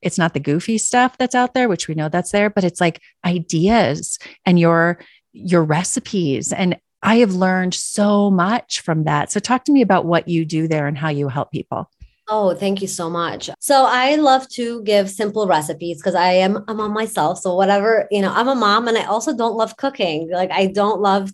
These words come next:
Speaker 2: to be in the kitchen <laughs> lo-, a long time. So all the meals I use are very simple, very simple ingredients, very quick. I don't think I make anything that's more than, like, twenty minutes. So everything <laughs> is super quick,
Speaker 1: Perfect.
Speaker 2: super easy,
Speaker 1: Yeah. <laughs>
Speaker 2: and nourishing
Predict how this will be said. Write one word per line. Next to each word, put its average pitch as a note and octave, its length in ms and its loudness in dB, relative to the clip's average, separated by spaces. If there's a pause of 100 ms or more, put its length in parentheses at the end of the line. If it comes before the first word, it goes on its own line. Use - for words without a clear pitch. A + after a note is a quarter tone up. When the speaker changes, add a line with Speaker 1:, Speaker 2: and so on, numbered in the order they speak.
(100)
Speaker 2:
to G3 440 2
be F#3+ 100 -2
in G3 80 0
the F#3+ 80 0
kitchen G3+ 520 -4
<laughs> - 0 -
lo-, F#3 320 0 (100)
a G#3 80 2
long G3 320 2
time. G3+ 280 -4
So B3 120 0
all G#3+ 240 4
the B3 80 0
meals G#3+ 300 -4
I F#3+ 60 -2
use F3 380 -6
are E3+ 140 -6
very F#3+ 320 0
simple, E3 640 -6 (300)
very G3+ 160 4
simple F#3+ 260 -4
ingredients, B3 680 0 (220)
very A3 440 2
quick. F#3+ 540 -2
I F#3+ 120 -4
don't G#3 180 -4
think A#3 140 -4
I A3 100 -2
make G3+ 240 -2
anything F3+ 320 -6
that's E3+ 240 -6
more E3+ 140 -8
than, E3+ 120 -4
like, D#3+ 180 -6 (360)
twenty D#3 300 -4
minutes. D#3 560 -6
So - 160 -4
everything C4+ 420 2
<laughs> D4+ 80 6
is - 140 -8
super D4 240 4
quick, D4+ 240 4
Speaker 1:
Perfect. D#3+ 340 -2
Speaker 2:
super - 160 -8
easy, A#3+ 80 2
Speaker 1:
Yeah. G#3+ 280 2 (400)
<laughs> - 60 -14
Speaker 2:
and C#4 180 2
nourishing D#4+ 720 2